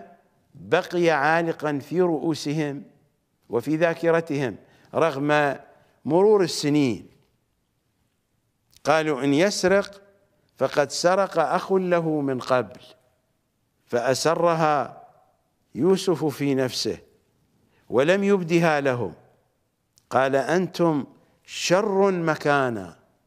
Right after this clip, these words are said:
لتقييمكم الرجالي هذا، أنتم شر مكانا، والله أعلم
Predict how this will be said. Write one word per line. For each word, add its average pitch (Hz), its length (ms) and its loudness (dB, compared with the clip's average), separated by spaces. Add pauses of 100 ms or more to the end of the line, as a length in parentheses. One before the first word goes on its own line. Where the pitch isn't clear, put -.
(1200)
لتقييمكم 147 1120 0 (480)
الرجالي 139 1000 0
هذا، 131 480 -4 (460)
أنتم 123 460 -6
شر 180 520 -2
مكانا، 117 640 -6 (1080)
والله 123 480 0
أعلم 156 640 0